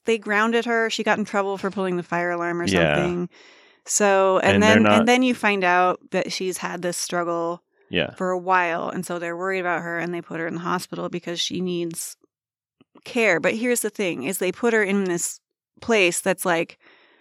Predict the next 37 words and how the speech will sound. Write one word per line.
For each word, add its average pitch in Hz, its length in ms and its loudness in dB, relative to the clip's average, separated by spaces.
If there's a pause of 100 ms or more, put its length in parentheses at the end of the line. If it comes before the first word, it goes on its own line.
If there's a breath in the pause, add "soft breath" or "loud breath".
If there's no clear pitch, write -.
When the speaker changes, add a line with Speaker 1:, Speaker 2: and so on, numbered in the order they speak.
(160 soft breath)
Speaker 1:
super 240 420 -2
awful 214 500 4
and 185 160 -2
depressing 190 560 -2
and 180 260 -4
s-, - 240 -10 (160)
definitely 196 500 0
not 190 280 2
helpful 175 420 -2
for - 140 -6
anyone. 202 480 0
Also, 311 280 4
they 240 120 4
have 240 160 2
her 220 100 0
tied 214 600 -2
down 190 480 0
Speaker 2:
Yeah, 104 160 4
they 90 160 0
drugged 101 340 2
Speaker 1:
on - 80 6
the 117 80 8
Speaker 2:
her 214 100 4
Speaker 1:
bed. 202 360 4
Speaker 2:
and - 20 -2
strapped - 420 0
her 196 80 2
to 85 120 -2
the 76 80 -4
bed. 65 160 -6 (340)
She - 140 -2
had 78 160 2
restraints 76 440 -2
on. - 180 -6
Speaker 1:
So 254 360 2
it's - 240 0
like 240 420 0